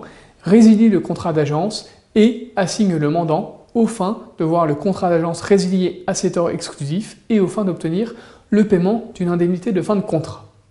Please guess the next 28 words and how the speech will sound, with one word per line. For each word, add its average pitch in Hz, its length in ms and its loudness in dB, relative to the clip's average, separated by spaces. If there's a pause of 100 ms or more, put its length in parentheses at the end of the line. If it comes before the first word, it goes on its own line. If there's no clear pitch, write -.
(720)
Le 220 80 -2
tribunal 247 320 6
de 202 80 8
première 180 320 0
instance 240 560 -4
prononce 220 760 2
la 170 140 2
résiliation 185 680 0 (180)
judiciaire 196 560 0
du 160 80 -6
contrat 160 320 -4
d'agence 147 240 0
commerciale 160 560 -4 (200)
au 233 120 0
tort 180 480 0 (140)
exclusif 175 760 -6 (160)
de 180 80 -2
l'agent 170 320 0
commercial. - 480 -12 (1160)
Dans 220 100 4
le 196 60 2
cadre 240 180 4
de 208 60 4
la 175 100 4
procédure 165 400 -4
d'appel, 220 580 0
le 180 220 0
mandant 196 380 4